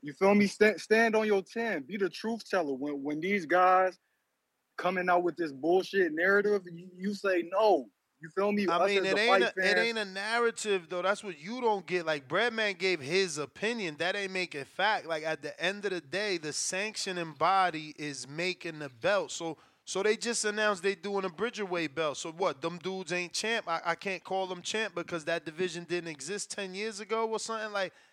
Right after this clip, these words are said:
Speaker 2: this what I'm saying, bro. Like, I'm not in charge of who's a champ. If they throwing them belts on these dudes and the, and the network calling them a champ and announce-, announcing them as a champ and he paying the fees of a champ and he fighting the mandatories of a champ, like,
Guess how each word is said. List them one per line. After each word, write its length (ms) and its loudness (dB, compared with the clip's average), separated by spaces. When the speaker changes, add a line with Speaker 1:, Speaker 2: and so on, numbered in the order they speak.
Speaker 2:
this 200 -6
what 120 0
I'm 100 0
saying, 460 -2
bro. 180 0
Like, 240 -4
I'm 320 2
not 340 4
in 180 -2
charge 380 0
of 100 -4
who's 220 -8
a 80 -12
champ. 420 -4
If 180 0
they 140 0
throwing 340 0
them 140 -4
belts 340 2
on 160 -2
these 220 -8
dudes 360 -8
and 140 -6
the, 100 -6
and 140 -6
the 60 -10
network 520 -2
calling 340 -2
them 100 -6
a 20 -6
champ 380 -4
and 80 -6
announce-, 400 -2
announcing 420 -2
them 140 -6
as 160 0
a 60 -10
champ 320 -4
and 100 -8
he 160 -8
paying 320 -2
the 80 -6
fees 400 -6
of 100 -8
a 40 -8
champ 340 -4
and 100 -8
he 120 -6
fighting 360 -2
the 80 -4
mandatories 460 -2
of 40 -10
a 40 -10
champ, 260 -2
like, 180 -2